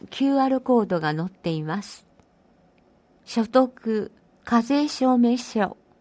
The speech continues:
納税証明書は愛知電子申請、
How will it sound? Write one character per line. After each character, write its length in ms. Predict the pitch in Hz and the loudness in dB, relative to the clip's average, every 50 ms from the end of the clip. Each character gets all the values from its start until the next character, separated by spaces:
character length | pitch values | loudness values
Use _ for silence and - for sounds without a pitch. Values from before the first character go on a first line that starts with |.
| _ _ _ _ _ _ _ _ - | _ _ _ _ _ _ _ _ 2
納 260 | 214 240 262 285 285 | 4 6 6 6 4
税 220 | 277 - 269 262 269 | 4 4 2 2 2
証 320 | - - 247 247 247 240 | 0 0 0 2 4 4
明 200 | 233 233 233 247 | 4 4 4 2
書 260 | 240 - - 233 208 | 0 -2 -4 -2 -2
は 220 | 180 160 - - - _ _ _ _ _ _ _ | 0 -2 -4 -6 -10 _ _ _ _ _ _ _
愛 260 | - 247 277 285 262 | -2 0 0 0 0
知 220 | 247 - - 190 170 | -2 -6 -8 -6 -4
電 240 | 180 202 226 240 233 | 0 0 0 0 0
子 160 | - 240 226 | -2 -4 -6
申 260 | - - - 226 214 | -2 -2 -2 -2 -2
請、 440 | 208 - - - 170 151 147 151 | -2 -8 -8 -6 -6 -6 -6 -10